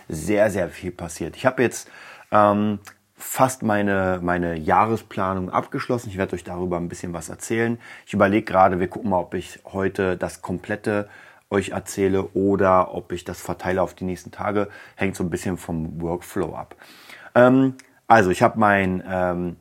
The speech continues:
mein Heldenweg sozusagen fast abgeschlossen. Jetzt sind noch so ein paar Kleinigkeiten, die ich wahrscheinlich heute noch ein bisschen mache, auch noch ein bisschen die Tage. Das sind so die Wochenpläne,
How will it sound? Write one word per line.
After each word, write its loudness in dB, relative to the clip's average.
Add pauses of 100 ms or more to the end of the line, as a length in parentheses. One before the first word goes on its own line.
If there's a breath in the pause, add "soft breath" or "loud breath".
(100)
mein -2
Heldenweg 6
sozusagen -6
fast -4
abgeschlossen. -2
Jetzt -4
sind -4
noch -2
so -4
ein -2
paar -2
Kleinigkeiten, -2
die -4
ich -12 (420 loud breath)
wahrscheinlich -2
heute 0
noch -2
ein -4
bisschen -6
mache, -4
auch -6
noch -2
ein -2
bisschen -6
die -8
Tage. 2 (340 loud breath)
Das -6
sind -2
so 2
die -6
Wochenpläne, -2